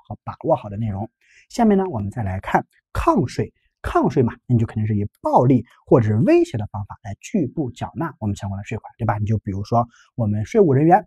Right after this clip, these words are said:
来向你征税来了，对吧？你不仅不交税，你还采取暴力的方式，对吧？来殴打我们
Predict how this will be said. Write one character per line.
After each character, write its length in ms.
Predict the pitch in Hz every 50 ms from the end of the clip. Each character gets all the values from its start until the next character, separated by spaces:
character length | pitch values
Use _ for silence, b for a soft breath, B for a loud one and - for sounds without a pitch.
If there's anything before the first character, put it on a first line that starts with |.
| _ _ -
来 120 | 123 110
向 220 | 107 - 135 110 95
你 60 | 92
征 180 | - - 156
税 160 | 156 - 233 151
来 80 | -
了， 140 | - - - _ _
对 60 | _
吧？ 80 | - 196
你 120 | 196 196
不 200 | 196 - - 349
仅 180 | - 170 180 175
不 140 | - 330 226
交 240 | - 254 254 269
税， 200 | 262 - - - _ b b b b b
你 120 | 131 127
还 160 | 131 160 175
采 100 | 170 180
取 140 | 175 170 147
暴 420 | - _ - 370 381 415 302 185
力 140 | 165 196 202
的 100 | 160 135
方 220 | 131 160 160 170 160
式， 160 | 175 151 -
对 80 | - 107
吧？ 80 | 104 101
来 120 | 95 - - _
殴 160 | 208 202 202
打 140 | - 123 -
我 120 | 117 107
们 140 | 101 107